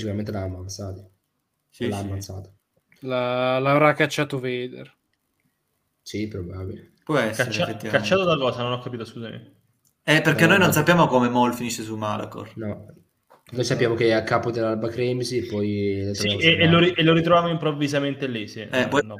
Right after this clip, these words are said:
Speaker 2: l'Alba
Speaker 4: proprio.
Speaker 2: Cremisi pesta, o, o, o l'Alba Cremisi, Cremisi pesta i piedi a Vader, o
Speaker 1: Sì. Anche
Speaker 3: Sì.
Speaker 2: e lui va
Speaker 1: perché,
Speaker 2: lì.
Speaker 1: anche perché nei fumetti che stanno uscendo quelli ora, dove c'è Kira, dopo episodio cinque,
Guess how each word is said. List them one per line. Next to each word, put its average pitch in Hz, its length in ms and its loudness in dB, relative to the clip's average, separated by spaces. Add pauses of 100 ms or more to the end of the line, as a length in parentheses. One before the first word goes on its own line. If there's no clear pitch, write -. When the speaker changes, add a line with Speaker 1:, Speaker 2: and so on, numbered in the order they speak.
Speaker 2:
l'Alba 131 220 2
Speaker 4:
proprio. 127 120 2
Speaker 2:
Cremisi 127 400 -2
pesta, 117 600 -2
o, 151 60 4 (160)
o, 160 120 2
o 170 260 0
l'Alba 156 240 0
Cremisi, 131 380 -6
Cremisi 123 380 -6
pesta 120 300 -8
i - 20 -2
piedi 123 180 -2
a 117 80 -2
Vader, 123 760 -4
o 113 800 -2
Speaker 1:
Sì. 104 200 -10
Anche 139 240 4
Speaker 3:
Sì. - 40 6
Speaker 2:
e - 140 4
lui 131 140 4
va 123 100 8
Speaker 1:
perché, 113 140 6
Speaker 2:
lì. 117 240 0 (320)
Speaker 1:
anche 143 340 0
perché 143 240 0
nei 117 120 0
fumetti 143 380 -2
che 131 60 2
stanno 120 160 -4
uscendo 113 280 -6
quelli 107 180 -2
ora, 104 280 0
dove 101 140 -4
c'è 101 180 -8
Kira, 95 1000 -4
dopo 101 180 -6
episodio 104 280 -4
cinque, 104 580 -8